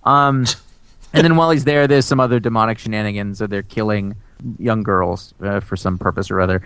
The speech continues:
Speaker 1: But it's neat 'cause it takes place in India, so there's all this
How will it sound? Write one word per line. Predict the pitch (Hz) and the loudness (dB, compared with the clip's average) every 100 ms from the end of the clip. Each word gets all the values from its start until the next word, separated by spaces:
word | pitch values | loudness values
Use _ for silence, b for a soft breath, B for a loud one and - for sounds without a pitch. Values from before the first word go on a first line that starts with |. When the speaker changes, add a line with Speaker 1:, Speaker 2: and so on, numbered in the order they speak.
| B - | B -4
Speaker 1:
But | 156 160 | 0 2
it's | 156 | 2
neat | 180 254 | 2 2
'cause | 147 | 2
it | 127 | 2
takes | 151 143 | 0 0
place | 165 139 | 0 0
in | 143 | 2
India, | 190 180 107 | 6 6 6
so | - | 4
there's | 123 120 | 4 2
all | 123 143 | 2 2
this | 156 151 131 - | 4 2 2 -6